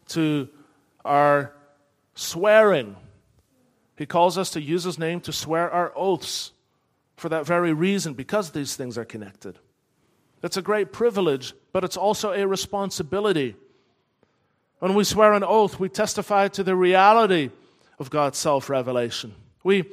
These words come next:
testify that He is the one who punishes lying. And when we testify that we believe His self-revelation, that we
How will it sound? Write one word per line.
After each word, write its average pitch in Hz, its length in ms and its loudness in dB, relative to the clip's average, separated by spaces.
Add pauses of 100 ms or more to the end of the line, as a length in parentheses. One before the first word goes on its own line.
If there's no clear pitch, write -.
(380)
testify 196 540 2
that 185 160 0
He 214 320 -2
is 233 180 0
the 185 100 0
one 175 220 0
who 165 300 2 (340)
punishes 190 680 -4 (680)
lying. 151 600 0 (1300)
And 170 140 -2
when 180 140 4
we 196 100 2
testify 196 500 0
that 180 140 0
we 196 100 0
believe 180 400 -2
His 170 120 -4
self-revelation, 156 920 -2
that 175 180 -4
we 175 160 0